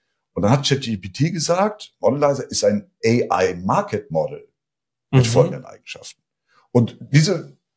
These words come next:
Speaker 1: Definition ist leider nicht von mir,
Speaker 2: <laughs>
Speaker 1: gefällt mir aber ganz gut.
Speaker 2: Ja.
Speaker 1: Ja, also wir sind kein Large Language Model,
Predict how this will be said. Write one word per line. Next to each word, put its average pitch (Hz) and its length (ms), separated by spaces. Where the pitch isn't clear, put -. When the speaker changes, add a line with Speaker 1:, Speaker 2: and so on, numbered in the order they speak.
Speaker 1:
Definition 131 760
ist 107 80
leider 120 240
nicht 139 160
von 127 200
mir, 170 360
Speaker 2:
<laughs> - 120
Speaker 1:
gefällt 175 320
mir 131 160
aber 123 160
ganz - 240
gut. 151 460
Speaker 2:
Ja. 143 160
Speaker 1:
Ja, 139 60
also 120 240
wir 113 140
sind 196 260
kein 143 220
Large 117 280
Language 156 360
Model, 196 360